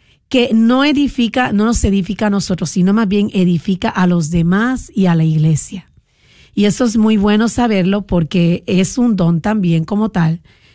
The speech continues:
dado por el Espíritu Santo, pero la única diferencia de las, de los carismas a los dones y los frutos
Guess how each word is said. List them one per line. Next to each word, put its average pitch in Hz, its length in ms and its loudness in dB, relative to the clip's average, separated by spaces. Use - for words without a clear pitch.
dado 180 320 2
por 208 140 -2
el 202 100 0
Espíritu 190 480 0
Santo, 196 440 0
pero 247 420 0
la 175 180 0
única 269 460 0
diferencia 170 640 0
de 165 120 2
las, 170 200 0
de 170 100 2
los 151 220 0
carismas 214 580 0
a 220 100 0
los 202 220 0
dones 170 380 2
y 220 40 0
los 240 160 0
frutos 170 380 0